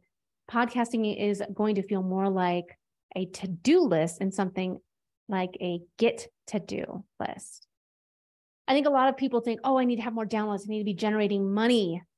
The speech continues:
from my po-, I need the sponsors from my podcast." And of course, we all want to make money. We want more downloads from our podcasts.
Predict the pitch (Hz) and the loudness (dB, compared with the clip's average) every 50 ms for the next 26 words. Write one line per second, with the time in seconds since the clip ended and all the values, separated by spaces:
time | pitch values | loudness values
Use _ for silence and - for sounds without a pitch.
0 | _ _ - 226 226 226 220 202 190 196 196 208 - 214 240 240 202 220 208 - | _ _ -2 0 2 2 0 0 -2 -4 -6 -6 -4 -2 -2 -2 -2 -4 -8 -10
1 | - - - 240 247 254 254 - 226 196 - - 208 190 156 156 - - 143 - | -8 -6 -4 -2 0 0 0 -2 -4 -6 -6 -6 -8 -6 -6 -8 -8 -8 -10 -10
2 | - 269 202 - - - 285 294 320 311 - - - 440 427 427 415 381 - - | -8 -6 -6 -4 -4 -2 -2 -2 -2 -4 -4 -2 2 2 2 2 2 0 0 2
3 | - 302 320 320 320 302 294 269 285 - - - 262 233 202 190 233 240 240 233 | 4 4 6 6 6 4 4 2 0 -4 -2 0 0 0 0 0 2 2 2 2
4 | 233 226 214 214 226 240 262 262 254 240 - 214 202 202 202 180 202 190 196 202 | 2 0 0 2 2 0 0 0 -2 -2 -2 -4 -4 -4 -4 -2 -2 -2 -2 -2
5 | 202 202 202 214 208 196 - - 214 196 196 196 196 - 190 202 202 196 - 233 | -2 -2 0 -2 -2 -2 -4 -2 -2 0 0 -2 -2 -4 -4 -6 -6 -6 -6 -6
6 | 240 302 349 339 - - - | -4 -4 -4 -6 -10 -14 -20